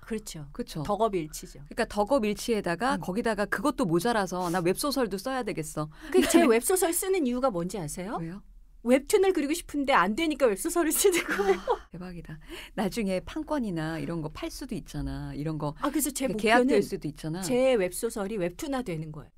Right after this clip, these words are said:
Speaker 1: 정말 좋은 작가 만나면 제가 그 웹툰 작가의 <laughs> 팬이
Speaker 2: 음.
Speaker 1: 돼가지고
Speaker 2: 음.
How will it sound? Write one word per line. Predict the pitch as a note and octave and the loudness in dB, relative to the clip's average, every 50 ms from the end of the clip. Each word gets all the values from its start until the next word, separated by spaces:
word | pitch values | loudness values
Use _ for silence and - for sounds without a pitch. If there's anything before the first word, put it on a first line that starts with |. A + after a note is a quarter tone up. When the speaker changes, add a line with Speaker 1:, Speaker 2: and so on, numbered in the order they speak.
| - | -16
Speaker 1:
정말 | - A3 G3 G#3 A3+ G#3+ - | -12 -8 -6 -4 -4 -4 -4
좋은 | - A3+ G#3+ A#3 A#3 | -4 -4 -2 -2 -2
작가 | A3 G#3 F3+ - F#3+ F#3 | -4 -6 -6 -6 -8 -8
만나면 | E3+ D3+ D#3 D#3 E3 F3 F3 - | -8 -8 -8 -8 -10 -10 -8 -6
제가 | - F#3 F3 G3+ F#3 E3 - - - - - | -6 -4 -2 -2 -2 -2 -4 -8 -16 -20 -16
그 | - - G#3+ | -10 -8 -6
웹툰 | F3+ E3 D3+ - - A#3+ G#3+ | -4 -4 -6 -6 -6 -6 -6
작가의 | G#3 F#3 E3+ E3+ - E3 E3 F3 G3+ - G#3 D#3+ - - - - - - | -6 -6 -8 -8 -8 -6 -4 -2 0 -2 -2 -2 -6 -10 -16 -20 -20 -20
<laughs> | - - - - | -20 -20 -14 -4
팬이 | - E4 E4+ G4+ G4+ | 0 2 2 4 4
Speaker 2:
음. | F#4 | 4
Speaker 1:
돼가지고 | F4 B3 A#3 C4 B3 - - - - - - A#3 G3+ G#3 G#3+ | 4 4 2 2 0 -2 -4 -8 -10 -10 -10 -8 -8 -4 -4
Speaker 2:
음. | A3 A3+ F#3+ E3+ E3+ | -2 -2 -2 -2 -6